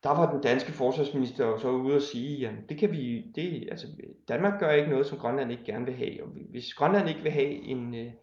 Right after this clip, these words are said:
en, en kapacitetspakke, jamen, så, så får de, så, så, så, så lader vi jo være med det. Øh, så kan vi jo godt lade være med at lave den her, øh, nye militære uddannelse, som vi, vi for eksempel, der for eksempel ligger i pakken, øh, som skulle ligge i Grønland, ikke? Så, så kommer der færre uddannelses-, øh,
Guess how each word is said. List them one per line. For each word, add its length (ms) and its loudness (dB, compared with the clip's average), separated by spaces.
en, 240 -2
en 160 -2
kapacitetspakke, 880 -4
jamen, 140 -8
så, 160 -6
så 220 -10
får 140 2
de, 360 -6
så, 120 -18
så, 560 -4
så, 160 -8
så 80 -4
lader 160 -2
vi 60 -2
jo 100 0
være 200 4
med 80 0
det. 280 0
Øh, 500 6
så 100 -4
kan 100 2
vi 40 2
jo 60 2
godt 140 8
lade 100 4
være 180 6
med 100 6
at 200 4
lave 240 4
den 160 0
her, 300 0
øh, 420 -2
nye 220 -2
militære 500 2
uddannelse, 440 0
som 220 -6
vi, 40 -14
vi 120 -10
for 80 -8
eksempel, 420 -2
der 140 0
for 60 -4
eksempel 260 0
ligger 160 0
i 140 -4
pakken, 280 -4
øh, 140 2
som 140 -2
skulle 180 -4
ligge 140 -2
i 40 -6
Grønland, 380 -4
ikke? 120 -8
Så, 180 -2
så 400 8
kommer 160 4
der 80 2
færre 280 8
uddannelses-, 720 2
øh, 300 -2